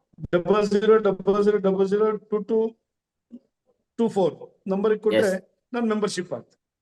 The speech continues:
Speaker 1: So ಅದಾದ್ಮೇಲೆ I want to become a active membership.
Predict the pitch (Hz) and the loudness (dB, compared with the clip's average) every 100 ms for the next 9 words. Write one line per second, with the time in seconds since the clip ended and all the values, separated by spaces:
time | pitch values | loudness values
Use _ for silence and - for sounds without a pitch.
0 | _ - 226 208 202 214 214 233 180 165 | _ -2 2 4 6 4 4 4 4 2
1 | - - _ _ _ _ - 190 214 233 | 0 -14 _ _ _ _ -4 0 0 0
2 | 220 226 226 220 226 220 220 220 202 254 | -2 0 2 4 2 0 -2 -6 -2 0
3 | 233 214 196 185 | 2 0 -2 -6